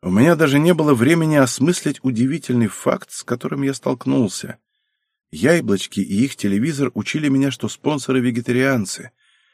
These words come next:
к чему они всегда призывали и нас, людей. Мы с трудом сбросили намокшие фартуки и потянулись к лестнице. Каждый шаг давался мне со страшным трудом.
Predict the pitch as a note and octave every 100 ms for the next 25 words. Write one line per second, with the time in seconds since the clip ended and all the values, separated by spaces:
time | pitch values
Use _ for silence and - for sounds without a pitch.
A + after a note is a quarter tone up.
0 | _ - G#2 G2+ G2 F#2 - F2+ G2+ C3
1 | B2+ F#2+ F#2+ B2 B2 - G2+ C3+ C#3+ -
2 | - G2+ F#2 C3 B2+ - _ _ _ _
3 | _ _ _ _ _ _ _ _ _ _
4 | - A#2 - C#3+ D3 E3+ A2+ G#2 E3 -
5 | C3+ B2+ B2+ - - F#2 - C3+ - D#3
6 | - - _ _ _ - A2 A#2+ G#2+ C3
7 | C3+ - A#2 G#2+ - A2 - - - -
8 | _ _ _ _ _ _ _ _ _ _
9 | - B2 D3 B2 A2 G#2+ - C#3+ A#2+ G2+
10 | A#2 C3+ B2+ - A#2 A#2 - G#2 - -
11 | C3 D3 - A2+ G2+ A2+ F#2 G#2+ F2 -